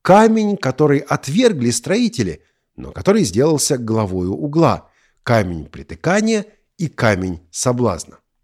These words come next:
Так вот, я убежден, что в псевдохристианские культы чаще всего попадают люди, которые слышали Евангелие, слышали Божье Слово и отвернулись от него.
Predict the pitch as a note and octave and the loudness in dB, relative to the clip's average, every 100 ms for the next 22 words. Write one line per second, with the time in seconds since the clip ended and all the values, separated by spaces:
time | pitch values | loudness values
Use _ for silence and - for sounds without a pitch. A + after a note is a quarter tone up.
0 | _ _ _ _ _ _ - - C3+ - | _ _ _ _ _ _ -8 -2 -2 -4
1 | _ _ - _ A2 F#3 B3 E3 D#3 C#3+ | _ _ -20 _ 2 4 4 4 0 2
2 | B3+ B3+ F#3+ - - - F3 D3+ - - | 0 0 -2 -8 -12 0 2 2 -4 -6
3 | - A#3+ A#3+ E3 D3 - C#3+ - - E3+ | -2 2 2 4 0 -2 -4 -2 0 2
4 | D3+ - D3 C#3 - G#3+ G#3 - B2 F#2 | 0 -2 -4 -4 -4 -2 -2 -2 -2 -2
5 | - _ _ _ - - A3 A3 - D#3+ | -6 _ _ _ -4 4 6 6 4 0
6 | - - D3+ D#3+ C3 C#3+ C#3+ D3+ C#3 C#3 | -2 -2 0 -2 -2 -2 0 0 0 -2
7 | E3 G#3+ F3 E3 - A2+ D#3 D3+ C#3 - | -2 -2 0 -2 -2 -6 -4 0 0 -2
8 | - - - G#3+ A3+ F3+ - F2 E2 G#2 | -2 -2 0 2 2 0 -2 -6 -6 -4
9 | G#2 E2 C#2 - - - _ - - _ | -4 -4 -8 -18 -20 -20 _ -20 -20 _
10 | - A3 C4 A3+ - D3 C#3 E3 F3+ D3 | -2 4 4 4 2 2 4 4 2 2
11 | D#3+ - B3+ A3+ C3 - _ _ _ - | 0 0 2 2 2 -4 _ _ _ -6
12 | D3+ - - C3+ B2+ C#3+ C#3 D3 C3 F2 | -4 -4 -6 -8 -2 -2 0 0 0 -2
13 | E2 E2+ F#2+ A2 G#2+ - | -6 -10 -4 -2 -2 -6